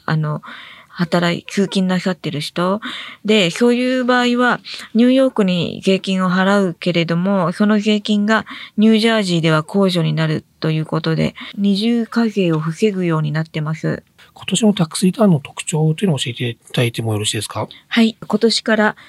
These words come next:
Speaker 1: トランプ政権の新しい税制になりましたので、とても複雑な違いが出てくる、今までとは違って出てきていると、あの、想像できます。特に変わったのが、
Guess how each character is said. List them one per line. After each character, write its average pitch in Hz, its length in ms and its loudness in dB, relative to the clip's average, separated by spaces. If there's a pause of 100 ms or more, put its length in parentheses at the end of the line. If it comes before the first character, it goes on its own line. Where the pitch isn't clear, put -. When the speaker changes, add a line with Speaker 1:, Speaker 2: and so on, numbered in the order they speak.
(140)
Speaker 1:
ト 220 80 -2
ラ 214 160 2
ン 226 60 -2
プ - 60 -12
政 233 300 -2
権 180 200 -2
の 160 140 0
新 214 340 0
し 254 220 0
い 202 40 -2
税 190 220 0
制 175 180 -2
に 175 80 -4
な 175 100 -2
り 180 100 -2
ま 190 140 -2
し - 80 -4
た 180 120 -4
の 165 100 -2
で、 180 220 0 (480)
と 190 100 2
て 226 160 4
も 226 260 4 (320)
複 226 280 0
雑 214 320 2
な 214 140 4
違 - 20 -2
い - 20 -16 (460)
が 196 100 2
出 214 140 2
て 196 100 -4
く 185 140 -6
る、 - 120 -10 (220)
今 202 240 2
ま 214 80 2
で 196 120 2
と 180 100 -2
は 165 60 0
違 170 180 -4 (100)
っ 175 60 -8
て - 320 0 (480)
出 202 160 2
て 190 100 0
き - 80 -10
て 175 140 -4
い - 20 0
る 165 140 -4
と、 175 340 2 (140)
あ 156 160 0
の、 156 260 -2
想 175 240 0
像 170 180 -2
で 170 280 -4
き 185 100 -4
ま 180 140 -4
す。 170 260 -2 (140)
特 247 260 2
に 196 260 0
変 190 120 2
わ 185 80 2
っ 190 60 -2
た 196 180 -2
の 175 100 -2
が、 165 300 0